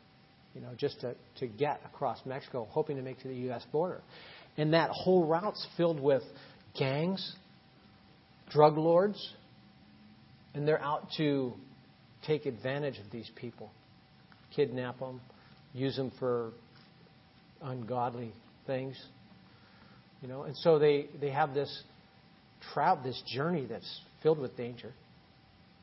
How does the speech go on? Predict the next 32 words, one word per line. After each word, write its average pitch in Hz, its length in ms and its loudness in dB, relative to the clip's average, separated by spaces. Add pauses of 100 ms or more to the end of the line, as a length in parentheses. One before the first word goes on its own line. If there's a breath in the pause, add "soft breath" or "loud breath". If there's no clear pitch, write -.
(480 soft breath)
And 151 80 -6
so 180 140 8
if 135 100 4
they 151 80 4
get 170 240 2
caught 175 260 6
by 160 160 6
the 147 80 4
Mexican 143 400 -2
authorities, 139 480 2
which, 160 120 0 (280)
uh, 185 160 4
up 196 200 4
till 185 300 2 (200 loud breath)
recently, 160 520 2
up 123 120 -6
till 170 100 4
the 151 80 4
United 151 220 4
States 156 260 0
put - 140 2
the 127 80 -6
thumb 180 320 4
to 135 100 -4
'em, 123 100 -8
they 143 120 0
haven't 175 320 0
been 151 120 0
really, 147 380 6 (540 loud breath)
uh, 131 500 0 (160)
hard-pressed 175 840 2
to 139 280 4